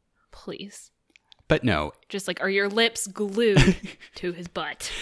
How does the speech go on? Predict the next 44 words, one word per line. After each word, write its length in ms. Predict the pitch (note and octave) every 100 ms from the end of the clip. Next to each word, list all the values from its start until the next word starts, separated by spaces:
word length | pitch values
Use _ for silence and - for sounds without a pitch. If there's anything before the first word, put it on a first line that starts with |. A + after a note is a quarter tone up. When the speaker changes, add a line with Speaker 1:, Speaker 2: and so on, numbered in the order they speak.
| - -
Speaker 2:
If 160 | C3+ -
that 360 | A2+ B2 D#3 -
is 640 | B2+ A#2 A2+ A2+ A2+ A2+ - _ -
the 720 | G#2+ A2+ G2+ G2+ F#2+ F#2 - _ _ _ _ _ _ _ - - -
Speaker 1:
I 80 | A3+
hated 380 | - A3 G#3+ G3+
that 160 | F3+
aide. 420 | G#2 G2+ G2 B2 -
Speaker 2:
<laughs> 40 |
I 80 | C#3
mean, 180 | D3 E3 -
Speaker 1:
honestly, 380 | G3+ D4 D#4
that 160 | A#3+ A3
is 100 | B3
Speaker 2:
I 100 | E3+
did 200 | F#3 G3
too. 140 | - A3+
Speaker 1:
as 200 | G#3 C3
frustrated 380 | A3+ - C#4+ C#4+
as 140 | C4
I 120 | B3+
was 200 | G#3+ G#3
with 160 | G#3+ G3+
Patton, 640 | - F3+ F#3 A3 A#3 A3+
the 120 | G#3 - -
aide 140 | F3+
was 140 | G3
the 100 | G3
one 120 | G#3 F3+
I 60 |
hated 360 | G#3 A#3+ - C#4
the 120 | A3
most. 240 | - - E3+
Speaker 2:
Well, 180 | F3+ -
and 100 | F3
it's 140 | E3+
because 360 | - E3+ F3 E3+
he's 220 | E3+ D3+
just 400 | - D3+ - - - _ _ _ - - - - _ _ _ _ _ _ _ _ _ _ _ _ _ -
Speaker 1:
such 380 | - - D#4+ D#4+
a 60 |
suck. 360 | D#4+ - D4 D#4 -
I 100 | C4
don't 180 | -